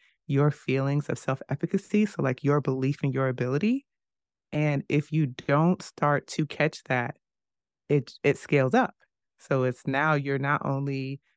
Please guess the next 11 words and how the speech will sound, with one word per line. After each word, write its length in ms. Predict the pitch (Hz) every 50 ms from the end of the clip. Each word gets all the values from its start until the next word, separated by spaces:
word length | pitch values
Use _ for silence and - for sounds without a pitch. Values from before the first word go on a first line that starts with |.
| _ _
not 180 | - 147 143 -
raising 260 | 139 135 131 139 135
your 140 | 131 131 135
hand 320 | 131 143 127 131 131 131
in 80 | 127 123
the 60 | 127
meetings 260 | 131 135 131 127 131 131
at 160 | 123 123 131
work, 440 | 127 165 226 233 190 180 175 - - _ _ _ _ _ _ _ _ _ _ _ _ _ _ -
you 460 | 147 143 147 151 165 165 156 151 -
won't 340 | - - 143 151 131 - -